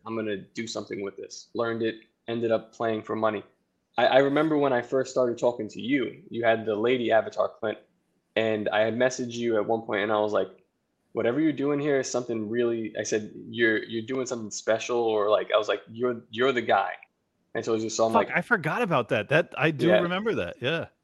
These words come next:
Speaker 1: I'm like, "I'm attaching myself to you in one way or another. How can I do some work for you for free, or what can I do for you? Because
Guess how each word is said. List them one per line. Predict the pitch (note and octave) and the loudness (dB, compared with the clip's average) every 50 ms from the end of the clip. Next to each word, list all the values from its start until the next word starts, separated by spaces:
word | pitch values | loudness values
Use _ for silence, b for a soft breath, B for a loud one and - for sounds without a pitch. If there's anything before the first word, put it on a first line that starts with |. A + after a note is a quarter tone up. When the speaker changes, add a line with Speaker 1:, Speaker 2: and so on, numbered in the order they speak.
| _ B2+ | _ -2
Speaker 1:
I'm | C3 | 2
like, | C3 C3 | 4 4
"I'm | C3 C3 C#3 | 4 4 2
attaching | C#3 - D#3+ C#3+ C#3+ C#3 D3 C3+ | 2 4 6 6 6 4 2 0
myself | C3 B2 A#2 - - B2+ B2 B2 - | 0 0 0 2 4 4 4 4 0
to | B2 | -4
you | B2 A#2+ A#2+ A#2+ | -6 -4 -2 -2
in | A2+ A2 A2+ A2 | -2 -2 0 0
one | A#2 A#2+ A#2+ A#2+ | 2 2 4 4
way | A#2+ A#2 | 4 4
or | A2+ A2+ A2+ | 4 4 2
another. | A2 A2 A2+ A2+ A2 | 2 2 2 2 2
How | A2 A#2+ A#2+ A#2+ | 4 4 4 4
can | - C3+ B2 | 4 2 0
I | A#2+ | -2
do | A#2+ A#2+ B2 A#2 | -2 -2 -6 -6
some | - - A2+ A2+ A2+ | -6 -4 -4 -4 -2
work | A#2 A#2+ A#2 A#2 - | 0 -2 -2 -2 -4
for | - B2 | -8 -10
you | A#2+ A2+ | -10 -10
for | A2 - G#2 | -10 -12 -16
free, | - _ - C3 C3 B2+ B2+ | -20 _ -10 -6 -4 -2 -2
or | A#2+ A2+ | 0 0
what | A2+ A#2+ B2 B2 | 0 0 -2 0
can | C3 C3 | -2 -2
I | B2 A#2+ | -2 -2
do | A2+ G#2+ B2 B2 | -4 -6 -8 -8
for | A#2+ - A#2+ | -8 -8 -10
you? | A2+ A2+ | -10 -8
Because | A2 A2+ - A#2+ A2 G#2 - | -8 -8 -6 -4 -4 -4 -6